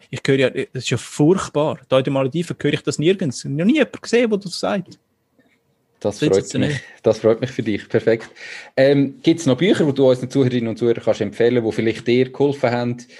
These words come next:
Speaker 2: ähm, dort anzukommen, wo du heute bist, egal ob das jetzt einen Business-Kontext hat oder einfach im, äh, im Leben allgemein dich weitergebracht haben?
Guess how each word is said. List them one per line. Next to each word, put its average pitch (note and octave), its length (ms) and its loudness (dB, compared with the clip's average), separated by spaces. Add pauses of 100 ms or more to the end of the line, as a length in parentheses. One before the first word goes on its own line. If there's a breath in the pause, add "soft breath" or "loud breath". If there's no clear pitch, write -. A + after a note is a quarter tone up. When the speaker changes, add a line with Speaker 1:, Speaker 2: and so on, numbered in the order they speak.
(320 loud breath)
Speaker 2:
ähm, G#2+ 360 4
dort A#2 160 0
anzukommen, A2 460 0
wo G#2+ 40 -8
du A2 120 -4
heute C#3 220 -2
bist, G#2 200 -2
egal G2+ 300 4
ob A#2+ 120 0
das G#2 140 -4
jetzt G2 180 -6
einen G2+ 100 -6
Business-Kontext A#2+ 880 -2
hat A2+ 200 0
oder F#2+ 160 -2
einfach F#2+ 260 -4
im, G2 160 -6
äh, G2+ 140 -6
im G2+ 200 -8
Leben G#2 220 0
allgemein F#2+ 480 -2
dich - 140 -10
weitergebracht G2+ 560 -8
haben? F#2+ 120 -12